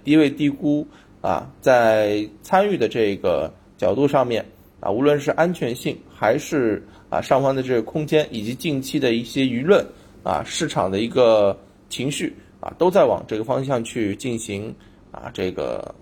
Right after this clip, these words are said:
赶啊，所以呢，我认为啊这个方向应该是我们可以去做持续跟踪的，好吧？这提醒大家。呃，今天中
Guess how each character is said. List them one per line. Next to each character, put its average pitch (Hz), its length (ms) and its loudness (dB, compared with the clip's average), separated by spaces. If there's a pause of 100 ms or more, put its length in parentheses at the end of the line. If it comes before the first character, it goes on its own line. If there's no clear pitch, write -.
(240)
赶 - 140 0
啊， 104 340 -2 (200)
所 107 180 0
以 113 100 0
呢， 98 260 -2 (360)
我 - 120 -2
认 151 160 6
为 123 140 6 (220)
啊 104 120 -10
这 147 160 0
个 120 60 0
方 117 180 -2
向 113 240 2 (140)
应 123 140 -8
该 131 160 2
是 135 160 -6
我 101 160 -4
们 73 160 -12
可 - 160 -6
以 - 40 -6
去 - 320 -12 (320)
做 95 220 2
持 - 220 -4
续 123 120 -4
跟 131 220 2
踪 151 220 0
的， - 100 -2 (240)
好 - 160 -2
吧？ 78 180 -2 (120)
这 127 120 -2
提 131 160 0
醒 135 120 0
大 101 160 4
家。 104 240 -2 (380)
呃， 110 260 2
今 165 140 -2
天 185 160 2
中 220 240 4